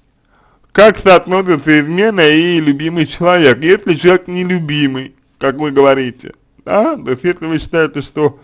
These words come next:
любимый человек не читает эротические рассказы, это, в общем и целом, а, ваше право, то есть, ваше право так думать,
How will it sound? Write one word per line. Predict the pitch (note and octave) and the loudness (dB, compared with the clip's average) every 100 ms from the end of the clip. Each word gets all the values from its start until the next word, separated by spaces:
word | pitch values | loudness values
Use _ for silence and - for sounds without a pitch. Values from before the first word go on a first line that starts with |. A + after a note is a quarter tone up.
| _ _ _ | _ _ _
любимый | - C#3 F3 E3+ B2+ | -8 -6 -4 -4 -4
человек | D3 D#3 D3+ | 0 0 -2
не | D#3 | -10
читает | C#3 - E3 D3+ | -10 -2 0 0
эротические | C#3 C3+ B2+ C#3+ - - C#3 | 0 -2 -2 -14 -14 -6 -4
рассказы, | B2+ - A#2 A2 C3+ - - - - - - - - - | -4 -4 -4 -4 -6 -10 -20 -20 -20 -20 -18 -14 -10 -2
это, | F#3+ F#3+ F#3+ F3 D#3+ D3+ C#3 | -2 0 2 4 6 6 4
в | D3+ | 2
общем | D#3 - - D3+ | -2 -4 -10 -10
и | C#3+ | -6
целом, | D#3+ D#3+ D#3+ C3+ B2+ _ - - - | 0 4 4 2 -6 _ -20 -20 -18
а, | - C3+ C3+ A#2+ | -2 2 4 6
ваше | E3+ E3 E3 | 4 4 2
право, | C#3+ C#3+ B2 B2+ D#3+ D3+ _ _ - | 2 4 6 4 0 -4 _ _ -8
то | B2+ | -6
есть, | A#2 | 0
ваше | C#3+ B2+ B2+ | 2 2 0
право | C3+ A#2 A2+ | 2 2 2
так | - B2 - _ | -2 -4 -4 _
думать, | B2 C#3 D#3+ E3+ C#3 | -6 -4 -2 -4 -6